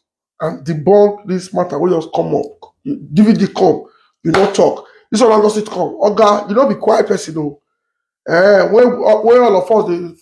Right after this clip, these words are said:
do Oshiomhole matter, every day you just dey call press. So you need, you need to call press. Tell Musa, your C P S, to say something. So that embarrassment o.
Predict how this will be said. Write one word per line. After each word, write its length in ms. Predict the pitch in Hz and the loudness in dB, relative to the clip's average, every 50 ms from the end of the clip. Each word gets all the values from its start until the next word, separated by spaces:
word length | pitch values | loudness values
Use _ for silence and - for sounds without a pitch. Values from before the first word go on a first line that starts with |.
| _ 156 | _ -10
do 100 | 185 196 | -4 -4
Oshiomhole 480 | 190 - - 208 208 202 185 170 - | -4 -2 -2 -2 0 0 0 0 -2
matter, 300 | - 180 - - - - - - - _ - - - 185 | -4 -6 -2 -2 -2 -4 -4 -8 -10 _ -2 0 2 2
every 140 | 196 240 196 | 2 0 2
day 120 | 214 190 | 2 0
you 60 | - - | 0 0
just 180 | 214 190 175 | 0 0 0
dey 60 | - | -2
call 220 | - - 196 190 - | 0 -2 -2 -2 -2
press. 460 | - 175 156 156 - - - - _ _ _ _ _ _ _ _ _ _ | -2 -2 -2 -2 -4 -10 -16 -18 _ _ _ _ _ _ _ _ _ _
So 160 | _ - 202 | _ 2 2
you 100 | 190 185 | 2 4
need, 180 | 185 220 247 220 | 4 4 2 2
you 140 | - 196 240 | 2 2 2
need 80 | 254 | 2
to 140 | 262 196 - | 2 0 0
call 260 | - - 202 - - | 2 0 0 0 0
press. 460 | - - - 170 156 - - - _ _ | -2 0 0 0 0 -2 -8 -14 _ _
Tell 480 | - - 208 208 220 220 220 214 214 - | 0 2 4 4 4 4 4 2 0 -4
Musa, 580 | 185 185 196 190 - - 226 208 185 185 - - - _ _ _ _ _ _ _ _ _ _ | -6 -8 -8 -8 -2 0 0 0 0 -2 -4 -10 -20 _ _ _ _ _ _ _ _ _ _
your 160 | - 165 160 | -2 -2 -2
C 140 | 160 - 208 | -2 -2 -6
P 260 | 208 - - 185 180 | -8 -4 -2 2 4
S, 120 | 156 139 - | 4 4 2
to 120 | - 151 139 | 0 -6 -6
say 140 | - 185 | -4 -4
something. 540 | 180 - - 165 160 - - - - - - _ _ _ _ _ _ _ _ _ _ _ _ _ _ _ _ _ | -4 -2 -4 -6 -6 -6 -10 -14 -16 -16 -18 _ _ _ _ _ _ _ _ _ _ _ _ _ _ _ _ _
So 100 | - 175 | -2 0
that 160 | 170 165 156 151 | 2 2 0 0
embarrassment 580 | 151 165 156 165 175 165 165 156 143 147 - - | 0 0 0 0 0 0 0 0 -2 -2 -4 -10
o. 260 | - 73 - - | -12 -14 -16 -20